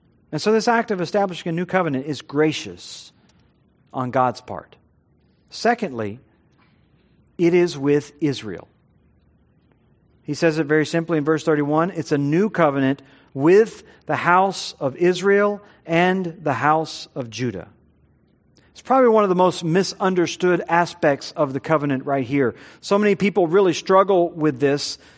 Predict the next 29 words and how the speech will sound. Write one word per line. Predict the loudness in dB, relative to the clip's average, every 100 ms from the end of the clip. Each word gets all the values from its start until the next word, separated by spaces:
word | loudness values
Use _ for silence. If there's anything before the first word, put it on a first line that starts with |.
| _ _ _ _ _
The | -2
covenant | 0 4 4 4 4 2 0 -12 _ _ _ _ _ _ _
is | 2 2 2 2
actually | 4 4 0 0 2 4 2
with | 0 4 8 8 4 -2 -4
Israel. | 2 2 4 2 2 -4 -14 _ _ _ _ _ _ _ _ _ _ 0
It | 4 6
is | 4 2 2
not | 6 6 4 0
with | 4 6 8 6 2 -10 -18 0
Gentiles. | 0 2 0 0 -4 -16 -20 -20 _ _ _ _ _ _ _ _ _ _ _ _ _ _ _ _ _ -4
Let | -2
me | -2
explain | -2 0 0
that | -2
for | -6
just | -10 -8 -8
a |
moment. | -8 -10 -16 _ _ _
Paul | 2 2
couldn't | 2 0 2
be | 2
more | 2 0
clear | 0 2 2
on | 2
this | -2 -2
in | -4 -6 -6
Ephesians | -6 -2 -2 -2 -6
chapter | 0 0 0 -8